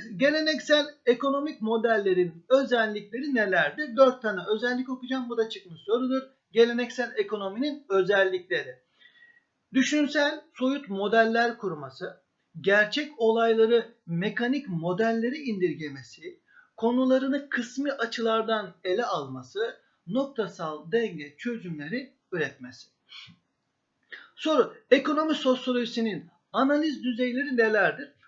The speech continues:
Altı tane analiz düzeyi var arkadaşlar ekonomi sosyolojisinin. Bu da çokça çıkan sorulardır. Nedir bu analiz düzeyleri? Örgütsel düzey, küresel düzey, kurumsal düzey,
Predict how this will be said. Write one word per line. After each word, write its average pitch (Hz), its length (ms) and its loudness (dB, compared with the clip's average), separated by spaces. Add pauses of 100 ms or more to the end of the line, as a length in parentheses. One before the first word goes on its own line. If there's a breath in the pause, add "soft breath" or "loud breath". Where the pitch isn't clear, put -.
(120 soft breath)
Altı 294 340 0
tane 277 220 0
analiz 262 500 0
düzeyi 240 280 -2
var 214 100 2
arkadaşlar 165 500 -2
ekonomi 180 400 -6
sosyolojisinin. 170 580 -12
Bu 254 60 -6
da 233 120 -6
çokça 208 420 -8
çıkan 185 480 -4 (220)
sorulardır. 156 540 -4
Nedir 262 440 0
bu 151 200 -6
analiz 165 440 -2
düzeyleri? 160 640 -8 (280 soft breath)
Örgütsel 285 640 0
düzey, 170 440 -6 (200)
küresel 285 600 0
düzey, 196 480 -2 (200)
kurumsal 262 640 -2
düzey, 208 460 2